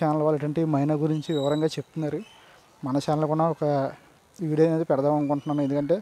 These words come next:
ఈ మైనా కల్చర్ అనేది అసలు మనం పెంచవచ్చా పెంచకూడదా అనేది వా-, దాని మీద ఒక వీడియో అయితే చేస్తాను. అలాగే దీనివల్ల ఫిషెస్కి యూజ్ ఉందా లేదా, అంటే నార్మల్ ఫుడ్తో కంటే దీంతో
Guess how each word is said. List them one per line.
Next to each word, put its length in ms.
ఈ 40
మైనా 280
కల్చర్ 300
అనేది 300
అసలు 280
మనం 160
పెంచవచ్చా 540
పెంచకూడదా 440
అనేది 260
వా-, 320
దాని 180
మీద 120
ఒక 100
వీడియో 180
అయితే 200
చేస్తాను. 400
అలాగే 300
దీనివల్ల 320
ఫిషెస్కి 400
యూజ్ 180
ఉందా 240
లేదా, 180
అంటే 160
నార్మల్ 420
ఫుడ్తో 380
కంటే 280
దీంతో 240